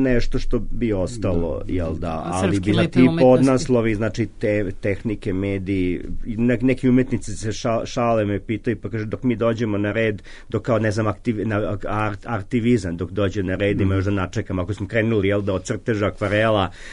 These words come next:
Speaker 1: jel da, znači, sledeće, verovatno, ne znam šta, ili ulje, ak-, ulje i, a, ovaj, i akrilik, em, pa ne znam, mislim, naravno, šalim se, ali ideja je da se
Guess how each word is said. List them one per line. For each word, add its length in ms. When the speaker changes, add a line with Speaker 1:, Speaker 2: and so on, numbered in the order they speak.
Speaker 1:
jel 240
da, 140
znači, 260
sledeće, 480
verovatno, 360
ne 140
znam 120
šta, 140
ili 160
ulje, 320
ak-, 300
ulje 480
i, 80
a, 80
ovaj, 640
i 240
akrilik, 800
em, 520
pa 160
ne 160
znam, 120
mislim, 480
naravno, 340
šalim 360
se, 260
ali 300
ideja 500
je 160
da 240
se 200